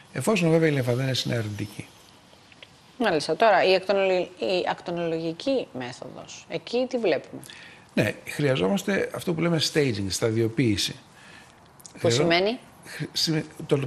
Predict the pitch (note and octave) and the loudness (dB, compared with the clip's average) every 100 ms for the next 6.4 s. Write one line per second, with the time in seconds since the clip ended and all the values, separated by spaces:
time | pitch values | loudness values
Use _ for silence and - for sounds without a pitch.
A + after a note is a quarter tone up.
0 | - G3+ - E3+ - D3 C3+ F#3 F#3+ F#3 | -2 -2 -2 -4 -6 -6 -2 2 2 2
1 | D3 D3+ E3+ F#3+ F#3 D3 B2 G#2+ A2 G#2+ | 0 0 2 2 4 2 2 0 0 -2
2 | G2 D#3+ - - - - - - D3 C3 | -2 -4 -4 -10 -20 -20 -20 -6 0 2
3 | A#2+ D3+ F3 E3+ D#3 - - - - E3 | 2 4 4 4 2 -2 -10 -18 -2 2
4 | E3 C#3+ B2+ B2 G#2 C3+ F3 C#4+ - - | 2 2 -2 -4 -2 0 0 -2 -10 -20
5 | - E3 D#3 D#3 D#3+ C#3 C#3 D3 F3+ E3 | -4 -2 -2 -2 -2 0 0 -2 0 0
6 | C#3+ B2+ F#2 - | 0 0 -2 -6